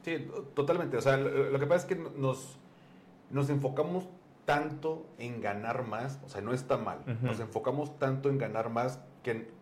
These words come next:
Speaker 1: descuidamos el hecho de que no es qué tanto ganas, sino cómo lo administras.
Speaker 2: Ujú.
Speaker 1: Porque hay personas que ganan una cantidad enorme de dinero y están endeudados, no les alcanza para nada.
Speaker 2: Ujú.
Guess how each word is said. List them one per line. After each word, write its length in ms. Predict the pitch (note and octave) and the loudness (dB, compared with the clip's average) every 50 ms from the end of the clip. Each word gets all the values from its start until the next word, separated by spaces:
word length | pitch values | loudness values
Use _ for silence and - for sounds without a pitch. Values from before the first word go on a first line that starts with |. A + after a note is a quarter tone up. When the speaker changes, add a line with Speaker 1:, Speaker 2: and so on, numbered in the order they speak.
| - - - A#2 | -20 -16 -6 -2
Speaker 1:
descuidamos 720 | A#2 A#2 A2 - - A2+ A2+ A2+ B2 B2 C3 C#3 C#3+ C3+ | 0 0 0 -2 -2 -2 2 2 2 4 2 2 0 0
el 120 | C#3 B2+ C3+ | 2 2 2
hecho 300 | C3+ C#3 C3+ B2 A#2 A2+ | 0 0 0 -2 -2 -2
de 280 | F#2+ G2+ G#2 G#2 - | -2 -4 -4 -4 -4
que 120 | - - A2 | -6 -8 -6
no 260 | G#2+ A2 A#2 B2 B2+ | -4 -2 0 0 2
es 140 | C3 C3 C3+ | 0 0 -2
qué 120 | - C#3 C3+ | -4 -8 -6
tanto 360 | C3+ B2 A#2 A2+ - A#2+ A2+ | -4 -4 -6 -2 -2 0 0
ganas, 240 | A2 A2 A#2 A#2 A2+ | 0 -2 -4 -6 -8
sino 200 | A2+ G2+ F2+ - | -8 -10 -8 -8
cómo 220 | - G#2 A2 A2+ | -6 -6 -6 -4
lo 100 | A2 A2 | -4 -4
administras. 680 | G2+ F#2+ G2 F#2+ G2 G2+ G2 F#2+ - - - - - - | -4 -6 -6 -10 -10 -10 -10 -12 -12 -16 -16 -10 -6 -4
Speaker 2:
Ujú. 360 | A2+ G2 F#2+ A#2 A2+ A2 G2+ G2+ - - - - - - - - | -4 -4 -2 -2 -4 -4 -6 -8 -12 -16 -20 -20 -20 -20 -2 2
Speaker 1:
Porque 420 | - A#2+ A2 - - A2+ A#2 A2+ - | 2 4 4 2 0 0 0 0 0
hay 140 | - C#3 C#3+ C#3 | 2 2 4 4
personas 280 | C3+ C3 C#3 D3 C#3+ C#3 | 4 4 4 4 2 2
que 80 | C3+ A2 | 0 0
ganan 420 | A2+ A#2 B2 B2+ C3 C3+ C3+ - - - | 0 0 0 0 0 0 -2 -4 -6 -2
una 240 | C3 C3 C#3 C#3+ - | 0 0 0 0 0
cantidad 540 | - A#2+ G#2+ F#2 - G#2+ G#2 G#2+ A2+ A#2 - - - - - - | -2 -6 -8 -8 -6 -2 0 0 0 0 -4 -8 -16 -16 -12 -10
enorme 380 | G2 G2+ A2 A#2+ A#2+ A#2+ C3+ | -6 -4 -2 -2 0 0 0
de 80 | C3 B2 | 0 0
dinero 500 | A2+ G#2+ G#2 A2 A#2+ C3 C3+ C#3 C#3 C#3 | -2 -2 -2 0 4 6 6 6 4 2
y 60 | A#2 | -2
están 220 | G2 - - A2+ A2+ | -4 -4 -4 -4 -4
endeudados, 680 | A2 G2+ F#2+ F2+ F#2 F#2+ G#2+ A2+ A#2 A#2+ A#2+ A#2+ A2+ - | -4 -6 -6 -4 -2 2 2 2 2 2 0 -2 -2 -4
no 80 | A2+ A#2 | -6 -6
les 80 | A#2 | -4
alcanza 320 | A2+ G#2+ G#2+ G2+ G2+ G2+ - | -4 -4 -4 -4 -4 -4 -4
para 160 | - F#2 F#2 | -2 -4 -2
nada. 280 | F#2+ G#2+ A2 A#2 A#2+ B2 A#2 | 0 0 2 2 2 2 2
Speaker 2:
Ujú. 200 | B2 A#2+ A2+ A2+ | 0 -2 -4 -6